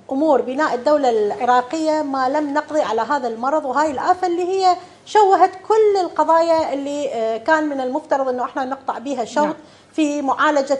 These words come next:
Speaker 1: سلبيات الماضي، في النهوض بالبلد، اقتصاده، آه، حرية إنسانه، آه، إلى آخره. المحاصصة الطائفية أتت على كل ال-، الأهداف النبيلة التي كنا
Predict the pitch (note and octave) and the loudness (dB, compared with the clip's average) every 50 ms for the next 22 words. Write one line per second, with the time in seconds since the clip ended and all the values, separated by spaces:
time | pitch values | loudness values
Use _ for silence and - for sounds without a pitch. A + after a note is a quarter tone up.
0 | C4+ - A3+ G#3+ G#3+ A#3+ B3 B3+ C4+ C#4 C4+ B3 B3+ C#4+ D4 C#4+ D4 D4 C#4+ - | -4 -4 -6 -6 -2 0 0 2 0 0 -4 -6 -4 -4 -4 -4 -4 -6 -8 -8
1 | C4+ A3+ A3+ A#3 A3 A#3+ G#3+ G3+ G3+ A3 A3 G#3 C4+ D4 D4 C#4 C#4 - - - | -8 -8 -8 -6 -6 -6 -6 -6 -8 -8 -4 -2 -2 0 0 0 0 -2 -6 -8
2 | - - G#3+ G#3+ C4 C#4 C#4+ C#4+ C4+ D4 C#4 C#4 C#4 C4+ C4+ - - - - - | -10 -12 -6 -2 2 2 2 2 2 0 -2 -2 -4 -6 -8 -12 -20 -20 -20 -18
3 | _ D4+ D#4+ B3+ A3+ A3 G3+ G#3 - - C4 B3 C4 C#4 C#4 C4 B3+ B3+ A#3 B3 | _ -14 -12 -10 -10 -8 -10 -10 -6 -2 -2 0 0 0 0 0 -2 -2 -2 -6
4 | A#3+ A3+ - - D4 D4 D4 D4 C#4+ C#4 C#4 C#4 C#4 C#4 - - - - - _ | -6 -6 -4 -2 -2 -2 -2 -4 -6 -6 -6 -6 -8 -10 -12 -18 -20 -20 -20 _
5 | B3 A#3+ A#3+ A#3+ - D#4+ D#4 D4 C#4 C#4+ - - - C#4+ A3+ G3 G#3 F#3 G3 - | -8 -6 -6 -4 -4 -2 -2 0 0 0 -2 -2 -2 -4 -4 -4 -6 -8 -10 -14
6 | - - - - C#4 D4+ D4+ D#4 D#4 F4 F#4 F#4 F#4+ F4+ F4 F4 F4 - D#4+ C#4+ | -20 -20 -10 -4 -2 0 0 2 2 2 2 2 2 -2 -4 -4 -2 0 0 2
7 | C#4 D4+ - - E4+ E4+ E4 D#4+ D#4+ D#4+ - - - - - - - - D#4+ D#4+ | 2 0 -2 -4 -2 0 0 0 0 -2 -8 -14 -20 -20 -20 -18 -8 -6 -4 0
8 | - E4+ E4 E4 - - - - C#4 C#4+ D4+ D4 D4 C#4+ C#4 - - G#4+ A4 F#4 | 2 2 2 2 -2 -12 -6 -4 -2 0 2 2 2 2 0 0 0 2 2 2
9 | E4+ - - B3+ C#4 C#4 C4+ - - A#3 B3 C4 B3 B3 A#3+ A#3+ A#3 A#3+ - - | 0 -2 -4 -4 -4 -4 -6 -6 -6 -6 -6 -6 -8 -8 -8 -10 -10 -10 -10 -8
10 | A#3+ A3+ C4 A3 D#4 D#4+ D#4+ D4+ D#4 - - A3+ A3+ A#3+ A#3 A3+ A#3 A#3 A3+ - | -8 -6 -4 -2 2 2 2 2 0 -2 -6 -8 -6 -6 -8 -8 -8 -8 -4 -2
11 | D#4+ F4 D#4 D#4 D4 C#4+ C4+ C4+ - C#4 C4 - E4 D4+ D4 D4 D4 D4 | -2 0 2 2 2 0 0 -2 -4 -6 -8 -8 -6 -4 -4 -4 -4 -6